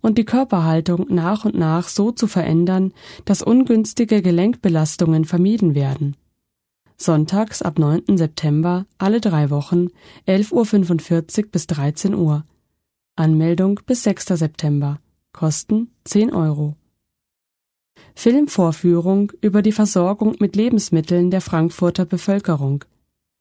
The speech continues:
Erzählt wird in zwei Filmen die Geschichte der Großmarkthalle und die Geschichte der Kleinmarkthalle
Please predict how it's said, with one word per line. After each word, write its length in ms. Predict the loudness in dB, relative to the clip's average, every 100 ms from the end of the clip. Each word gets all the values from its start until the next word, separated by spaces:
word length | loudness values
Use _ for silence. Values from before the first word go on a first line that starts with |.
| _
Erzählt 580 | -4 -2 2 2 2 2
wird 160 | 0 0
in 100 | -2
zwei 340 | 0 0 0
Filmen 480 | 0 0 2 4 2
die 120 | 0
Geschichte 500 | -2 -2 -2 0 -2
der 140 | -2
Großmarkthalle 1040 | 0 0 0 0 0 0 -2 -2 0 0 -2 _ -20 -2
und 340 | 2 2 0
die 80 | 0
Geschichte 480 | 0 2 0 2 0
der 160 | 0 0
Kleinmarkthalle 1000 | 0 2 4 4 2 -2 -2 0 0